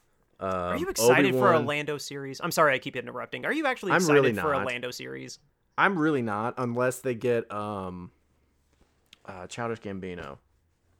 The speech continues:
Speaker 2: Oh, yeah, yeah, yeah, yeah, Don Glover, yeah.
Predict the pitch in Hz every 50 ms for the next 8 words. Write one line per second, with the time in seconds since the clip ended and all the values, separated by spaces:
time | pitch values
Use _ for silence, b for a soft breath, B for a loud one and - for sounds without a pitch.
0 | _ - - - 165 165 165 160 156 151 156 156 151 147 143 143 139 131 135 -
1 | - 139 135 - - 139 131 127 120 110 - 139 131 127 120 127 123 117 120 123
2 | 110 - 117 113 113 117